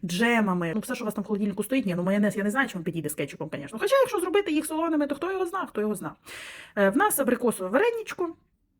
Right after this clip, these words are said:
ягідки. Вони самі по собі не дуже солодкі, бо там, ви ж бачили, тільки одна столова ложечка цукру. Можна мед, ми просто не дуже любимо. А так виходить отака от впри-, краса. Ну, почти як в рекламі.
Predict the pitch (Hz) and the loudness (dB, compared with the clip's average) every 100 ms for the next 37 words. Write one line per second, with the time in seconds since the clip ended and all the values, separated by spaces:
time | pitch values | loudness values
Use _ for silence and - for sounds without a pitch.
0 | _ - - 226 233 320 320 - - 277 | _ -20 -4 4 6 6 4 -2 -8 -6
1 | 262 262 294 240 226 208 196 220 233 196 | 0 2 2 0 -2 0 2 2 2 0
2 | 185 196 185 180 180 180 170 170 165 180 | 2 0 0 -2 -4 -2 -2 -2 -2 -4
3 | 170 180 170 160 180 170 160 156 180 - | -6 -2 -2 -2 -2 -2 0 -4 -4 -4
4 | 339 494 453 359 - - - 285 320 247 | 0 0 0 -4 -8 -16 2 4 6 6
5 | 214 247 269 269 - _ 220 220 226 226 | 8 6 4 0 -6 _ -4 -2 -2 -4
6 | 214 220 214 220 202 202 _ - 170 508 | -2 0 2 2 0 -6 _ -6 0 0
7 | 302 - 339 285 180 - 294 - - 269 | 0 2 2 0 -2 2 2 2 2 0
8 | - - _ 269 403 - 202 180 170 - | -2 -20 _ 6 8 6 0 -2 -6 -10
9 | - - - - - 269 294 339 262 214 | -10 -12 -16 -8 -2 -2 2 0 2 0
10 | 165 156 | 0 -4